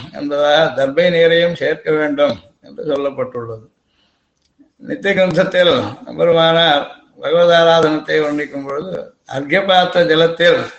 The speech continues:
குஷாகிரம் தர்பை நுனியை சேர்க்க சாதித்துள்ளார்.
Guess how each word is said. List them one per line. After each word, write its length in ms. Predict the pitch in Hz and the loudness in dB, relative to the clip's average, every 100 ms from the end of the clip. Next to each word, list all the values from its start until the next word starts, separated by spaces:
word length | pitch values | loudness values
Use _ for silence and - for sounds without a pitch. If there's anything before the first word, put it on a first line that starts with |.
| _ _ _ - | _ _ _ -8
குஷாகிரம் 640 | 147 160 160 143 160 139 - - 127 | 0 4 4 2 0 0 -4 -18 -6
தர்பை 320 | 143 147 170 | -6 0 0
நுனியை 360 | 160 160 156 147 | 0 -2 -2 -2
சேர்க்க 720 | 147 151 151 147 123 - - _ | -2 -2 0 0 0 -4 -14 _
சாதித்துள்ளார். 680 | 139 139 135 127 120 120 135 | -4 -2 -4 -6 -6 -4 -4